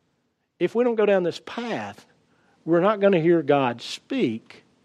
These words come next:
in some ways that He wants to speak to us, okay? We're gonna miss some things that He wants to say. Now, let's just say we've heard God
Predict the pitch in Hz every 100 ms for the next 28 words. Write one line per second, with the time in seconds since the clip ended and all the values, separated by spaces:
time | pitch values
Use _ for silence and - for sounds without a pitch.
0 | _ _ _ _ _ _ _ _ _ _
1 | _ _ _ _ 143 - 139 143 170 185
2 | 143 117 113 - 117 127 135 - - -
3 | - 123 - 110 98 - - - 107 143
4 | 147 - _ _ _ 147 165 160 165 180
5 | 170 - 135 113 123 113 107 104 - 123
6 | 139 135 - - - 156 117 95 143 170
7 | 127 - _ _ - - 180 247 - 320
8 | - - 254 247 220 208 - 220 202 156
9 | 180 165 139